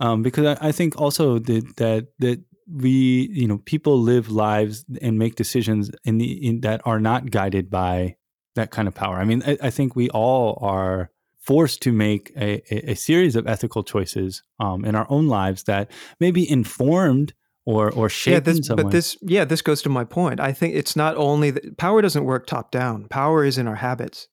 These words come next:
Speaker 2: right? So whatever is the, in, in Nietzsche's sense, the pa-, the, the power is more like a force, right? It's something that pervades society. And then we take on the mantle of what is the power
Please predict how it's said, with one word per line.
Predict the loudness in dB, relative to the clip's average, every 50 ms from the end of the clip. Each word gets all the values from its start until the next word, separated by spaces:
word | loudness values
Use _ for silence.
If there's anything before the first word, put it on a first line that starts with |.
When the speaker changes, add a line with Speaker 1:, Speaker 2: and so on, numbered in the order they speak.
| _ _ _ -8
Speaker 2:
right? | -4 -4 -4 -4 -6 -10 _ _ _ _ -20 -16 _
So | -2 0 2 2 2
whatever | 2 2 2 4 4 4 4 4 4 4
is | 4 2 2 0
the, | -4 -6 -6 _ -16 -14 -14 -14 -14 -16 -20 _ _ _ -2
in, | -2 -2 -2
in | -4 -4 -2 0 0 2 2
Nietzsche's | 2 2 2 2 2 0 0 0
sense, | -2 -4 -4 -6 -6 -6
the | -8 -6
pa-, | -6 -8 -6
the, | -6 -6 -8 -8 _ _ _ _ _ -8
the | -6 -6 -4
power | -2 -2 0 2 4 4 4 2
is | 2 0
more | 0 0 0 0
like | 0 -2 -4 -6 -10 -16 _ _ _
a | -12
force, | -10 -8 -4 0 0 0 0 -2 -4 -8 -8 -8 -6
right? | -4 -2 -2 -2 -2 -6 -10 _ -20 -20 -8 -6
It's | -4 -2 0
something | 0 2 2 2 2 2
that | 0 0 -2
pervades | -4 -2 0 0 0 0 0 -2 -2
society. | -4 -4 -2 -2 0 0 0 0 -2 -2 -4 -6 -8 _ _ -20 _ _
And | -2 2 2 4
then | 4 4 2 4
we | 4 4 4 4
take | 2 2 0 0 0 0
on | 0 0 0
the | 2
mantle | 2 2 2 2 2 2 2 2 0 0 0 0
of | -2 -2 -2
what | -2 -2 -2 0 0
is | 0 0 0 0 -2 -4 -6 -6 -10 _ _ _ _ _ _ -6
the | -6 -6
power | -4 -2 -2 0 2 2 2 2 2 2 0 -2 -4